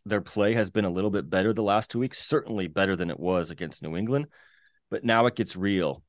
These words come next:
And, and this is where you probably miss the fact that he's not a veteran coach and he hasn't been through this before. Maybe that's a good thing. Maybe it's not. But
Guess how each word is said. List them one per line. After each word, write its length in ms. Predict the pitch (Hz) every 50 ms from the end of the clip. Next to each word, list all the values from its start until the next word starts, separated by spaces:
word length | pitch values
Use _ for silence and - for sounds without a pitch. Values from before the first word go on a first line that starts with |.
| _ _ -
And, 220 | 101 101 98 98
and 160 | 104 101 95
this 200 | 98 117 - -
is 140 | 120 95 92
where 240 | 101 104 104 101 101
you 160 | 98 95 95
probably 520 | 95 - 110 101 98 101 98 90 98 95
miss 280 | 92 90 92 95 95 -
the 120 | - 90
fact 380 | - - - 92 87 87 - -
that 180 | - 90 87 - -
he's 180 | - 101 95 92
not 160 | 101 98 95
a 60 | 92
veteran 380 | 87 92 92 92 90 85 85 80
coach 340 | - - 90 82 73 - -
and 80 | 85
he 60 | 85
hasn't 340 | 87 90 87 92 78 76 -
been 200 | - 98 92 92
through 160 | - 98 90
this 180 | 82 87 85 -
before. 420 | - - 82 - - 90 82 73
Maybe 240 | 71 87 104 113 123
that's 180 | 117 113 - -
a 40 | 95
good 200 | 95 110 104 -
thing. 160 | 98 92 92
Maybe 220 | 92 95 87 92
it's 180 | 87 85 - -
not. 320 | 92 90 90 87 82 - _ _ _ _ _ _ _ _ _ _ -
But 260 | - 101 95 - -